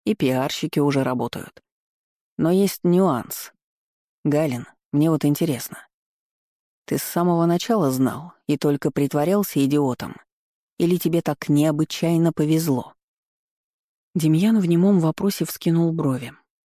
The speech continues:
«Хотя нет», — продолжил размышлять Рут. «Ты, конечно, неплохой актер, но не настолько. Где-то да прокололся бы.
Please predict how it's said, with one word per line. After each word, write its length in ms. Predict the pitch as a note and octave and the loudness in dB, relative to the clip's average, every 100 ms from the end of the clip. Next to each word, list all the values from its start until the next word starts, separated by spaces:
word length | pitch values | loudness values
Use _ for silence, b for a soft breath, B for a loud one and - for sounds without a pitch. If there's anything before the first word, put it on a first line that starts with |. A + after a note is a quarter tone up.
| _ - | _ -20
«Хотя 480 | - C3 C3+ E3+ | -8 -6 -2 0
нет», — 420 | F#3+ C#3 B2 G2+ - - - - _ | 2 2 0 -6 -16 -20 -20 -20 _
продолжил 560 | - C#3 D3 C#3 C3+ C3+ | -4 0 0 0 0 0
размышлять 580 | C3+ C#3 - C3+ - | 2 0 0 -4 -4
Рут. 340 | C#3 - - - _ _ _ _ - | -6 -6 -10 -20 _ _ _ _ -4
«Ты, 200 | C#3+ - | -2 0
конечно, 400 | C#3+ D3+ - D3+ | 2 2 2 2
неплохой 640 | D3+ E3+ E3 - D#3+ B2 | 2 0 -2 0 0 0
актер, 480 | - - C3+ B2 B2 | -6 -6 -4 -2 2
но 120 | C#3+ | 4
не 140 | C#3+ | 4
настолько. 680 | C#3 C#3 - A#2+ F2+ - - _ _ _ _ _ _ _ - | 2 0 -4 -8 -8 -14 -20 _ _ _ _ _ _ _ -4
Где-то 440 | D3 E3 F#3 D#3+ | -2 0 -2 0
да 120 | D3+ | -2
прокололся 760 | - C#3+ D#3+ D#3 C3+ C3 - | -2 -4 -2 -2 -2 -4 -8
бы. 100 | - | -10